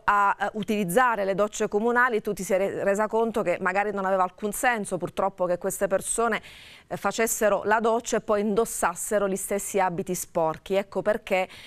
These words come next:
la necessità di poterli lavare e asciugare. Avete creato questa lavanderia grazie al sostegno di sponsor,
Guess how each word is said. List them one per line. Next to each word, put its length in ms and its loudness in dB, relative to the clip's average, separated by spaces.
la 140 0
necessità 840 0
di 240 -2
poterli 460 0
lavare 600 2
e 140 0
asciugare. 720 -2
Avete 420 2
creato 560 2
questa 500 0
lavanderia 800 2
grazie 480 -2
al 80 0
sostegno 720 0
di 120 -2
sponsor, 840 0